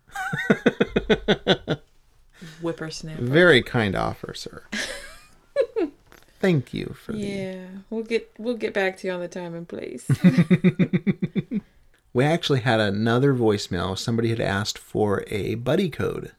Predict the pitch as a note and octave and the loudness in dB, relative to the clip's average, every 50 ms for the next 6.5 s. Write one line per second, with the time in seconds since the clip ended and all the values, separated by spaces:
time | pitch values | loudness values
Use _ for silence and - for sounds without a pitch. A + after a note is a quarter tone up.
0 | _ _ _ _ _ _ - - - D#3 F3 F3 C#3+ B2+ - A2 - - - - | _ _ _ _ _ _ -10 2 6 6 8 8 6 4 0 -2 -4 -4 -8 -12
1 | - _ - A3 A3+ A#3 A3+ G#3 F#3+ G3 A#3+ - - - B2 - - B2+ B2 A#2 | -14 _ -6 -6 -4 -4 -4 -6 -6 -8 -12 -12 -8 -8 -4 0 2 2 2 2
2 | G#2+ - B2+ D#3 G#3 C4 G3 A#2+ G2 G2 - - A2 G2+ A2 A2 G#2+ - - A2+ | 2 0 0 0 2 2 2 2 0 -2 -4 -6 -6 -6 -6 -8 -8 -6 -6 -4
3 | A2 G#2+ G#2+ G#2 G#2+ A#2 G#2+ G#2 A2+ G#2+ - - - - - - _ - - D#3+ | -4 -4 -4 -4 -4 -4 -4 -4 -4 -6 -8 -10 -14 -20 -20 -20 _ -2 2 4
4 | F3 D#3 A2+ A2 C#3 D3 - _ _ _ _ _ - G2+ G#2 B2 A#2+ A#2 A#2 A#2 | 4 4 4 2 0 -2 -6 _ _ _ _ _ -4 -2 0 0 2 2 0 0
5 | A2 A#2 A#2 A#2 A2+ G#2+ G2 - - B2+ D3 F3 E3 C3+ A#2+ A#2 A2 G#2 G#2 - | 0 0 0 0 0 -2 -2 -2 -2 -2 0 0 0 0 0 0 -2 -2 -4 -6
6 | - A2 G#2+ G2+ A2 A#2 A#2 D3 E3 | -6 -4 -2 -2 -2 -2 -2 -4 -4